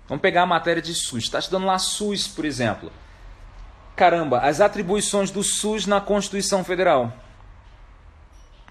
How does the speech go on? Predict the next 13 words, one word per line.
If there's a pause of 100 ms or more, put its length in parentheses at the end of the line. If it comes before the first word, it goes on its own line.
Falaram
sus
aí,
primeiro. (520)
As
atribuições
do
sus
na,
na
Constituição
Federal.
Ótimo,